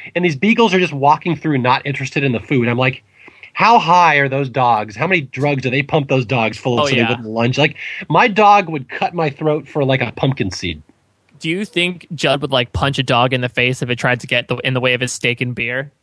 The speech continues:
Speaker 1: I do, and I think that would have been a funny one fifteen number two right behind Dead Grandma.
Speaker 2: <laughs> Judd punches a dog in the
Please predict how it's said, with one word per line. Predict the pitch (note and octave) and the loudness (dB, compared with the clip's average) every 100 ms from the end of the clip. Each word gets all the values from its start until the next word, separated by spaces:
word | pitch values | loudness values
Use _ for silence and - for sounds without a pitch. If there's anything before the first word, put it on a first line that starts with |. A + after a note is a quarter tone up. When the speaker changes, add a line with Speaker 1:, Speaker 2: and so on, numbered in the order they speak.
| _ | _
Speaker 1:
I | F3+ F#3+ | 0 2
do, | E3+ G3+ | 2 2
and | F#3 | 2
I | |
think | E3+ F3+ | 2 0
that | F3+ F3+ | 0 0
would | E3 | -2
have | D#3 | -2
been | D#3+ | -2
a | C#3 | -2
funny | D#3+ E3 | -2 0
one | D#3 D#3 | 0 0
fifteen | D#3+ C#3 D#3 D3 | -2 -4 -2 0
number | C3+ C3+ | -2 -2
two | - B2 | -4 -4
right | A2 A#2 | -4 -4
behind | A#2 G#2 | -4 -2
Dead | G#2+ A#2 | -2 -2
Grandma. | G2+ F2 F2 - - | -4 -4 -8 -10 -4
Speaker 2:
<laughs> | F3 D3+ | -2 0
Judd | - D#3+ - | 2 2 2
punches | - F3 F#3 | -2 0 0
a | F3 | 0
dog | C#3+ C#3 D#3 - | 0 0 0 0
in | F3+ | 0
the | F#3+ | 0